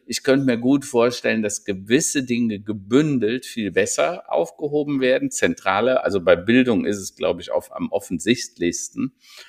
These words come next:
Und, äh, aber da ist das, das zweite Geschenk der Amerikaner und das steht bei uns im Grundgesetz. Also deshalb so einfach zu ändern ist das auch heute nicht mehr, weil da brauchst du halt, äh, quasi eine große Mehrheit und nicht nur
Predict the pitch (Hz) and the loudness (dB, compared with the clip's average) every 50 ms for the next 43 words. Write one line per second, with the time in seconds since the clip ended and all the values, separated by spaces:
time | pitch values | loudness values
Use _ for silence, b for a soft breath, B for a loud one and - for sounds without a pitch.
0 | B B B B - 123 113 110 107 101 98 101 101 95 - - 90 92 - - | B B B B -2 2 4 4 4 4 2 0 -2 -4 -4 -2 0 0 0 0
1 | - 107 110 104 101 107 117 - - - 117 120 120 - - - - - 110 113 | 2 2 2 2 2 2 0 -2 -2 -4 -4 -4 -4 -6 -8 -8 -6 -4 -4 -4
2 | - - - - - 123 110 110 123 135 - 156 139 135 131 - - 135 131 135 | -4 -6 -8 -6 -2 0 2 4 4 4 2 -2 -4 -4 -4 -2 0 2 2 2
3 | 143 139 139 - - 139 123 107 - 107 117 113 110 107 - 113 98 98 107 123 | 2 -2 -4 -4 0 0 2 2 2 0 -2 -4 -6 -6 -4 -4 -4 -2 -2 -2
4 | 143 151 151 147 135 135 123 - - - - 87 85 92 107 131 127 - 82 80 | -2 -2 -2 -2 -2 -2 -2 -4 -6 -10 -6 -4 -4 -2 -4 -4 -6 -4 -4 -4
5 | 67 120 101 104 104 - - - 156 156 160 196 208 190 - - - - - - | -4 -2 -4 -4 -4 -6 -6 -6 -6 2 4 4 4 4 2 -2 -6 -6 -4 -2
6 | - - - - - - - 101 98 107 107 B B B B B - _ - 113 | -4 -4 -4 -8 -10 -4 -2 0 0 0 0 B B B B B -20 _ 0 0
7 | 110 - 143 135 - - 135 117 - 85 120 131 - 147 131 - - - - - | 4 4 4 2 4 4 4 4 4 4 2 2 2 2 0 -2 -2 -2 -2 0
8 | - 98 113 123 135 139 139 - - 113 - - - - 139 135 - - - 113 | 2 2 4 4 4 4 2 0 -2 -4 -6 -4 -2 -2 -2 -2 -4 -2 0 0
9 | 120 - - 110 101 101 104 107 - - 127 123 123 127 135 127 - - 107 95 | 0 0 0 2 4 4 4 2 0 -4 -2 2 4 4 4 4 2 -2 -2 -2
10 | 90 90 98 110 120 b b b b b _ 113 110 110 113 104 92 90 87 92 | 0 0 -2 -2 -4 b b b b b _ 0 4 4 4 4 2 2 0 0
11 | 87 95 101 - - - 120 104 110 110 113 117 120 117 - - - - 107 107 | 2 2 0 -2 -2 -2 -2 0 0 2 2 4 2 2 -2 -6 -6 -2 0 2
12 | 104 95 - - - - - 95 104 107 101 107 104 104 104 107 - 90 - 110 | 2 2 0 -2 -6 -2 0 2 2 2 0 0 -2 -2 0 0 -2 -2 -2 0
13 | 107 104 104 - 104 107 110 98 - - 80 73 73 73 69 73 98 90 82 92 | -2 -2 -2 -2 0 0 2 2 0 0 -2 0 0 0 -2 0 0 0 0 0
14 | - - - 82 85 90 101 104 98 - - 107 104 101 95 92 95 b | -2 -4 -6 -6 -4 -2 -2 -2 -2 -2 -2 0 0 2 2 0 -2 b